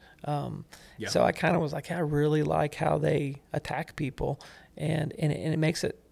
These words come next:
Speaker 1: hard for a defensive coordinator to, you know, to pick and choose. And if you, if you can do both, um, and that's, and that's where we're getting. We're just, we're, we're not there yet, but, um,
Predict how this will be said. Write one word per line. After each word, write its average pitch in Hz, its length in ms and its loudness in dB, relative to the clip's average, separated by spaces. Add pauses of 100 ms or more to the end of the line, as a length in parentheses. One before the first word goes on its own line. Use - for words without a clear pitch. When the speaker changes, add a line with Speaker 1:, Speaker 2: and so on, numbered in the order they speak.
Speaker 1:
hard 160 580 6
for 147 120 0
a - 20 0
defensive 151 340 0
coordinator - 460 0
to, - 0 - (280)
you 156 100 0
know, - 260 -4 (380)
to 143 60 -6
pick - 240 4
and 143 120 -2
choose. 160 380 4
And 143 100 -4
if - 160 -8
you, - 120 -6
if - 220 -4
you 160 80 2
can 156 200 0
do 165 220 4
both, 160 600 4 (540)
um, 147 500 -4
and 156 140 0
that's, 143 220 -2
and 160 100 0
that's - 160 6
where 233 80 8
we're 165 120 8
getting. 151 360 0
We're 160 100 4
just, 156 320 0
we're, 160 180 2
we're 156 180 2
not 156 240 4
there 143 160 4
yet, 135 260 0
but, - 260 -2 (440)
um, 143 480 -4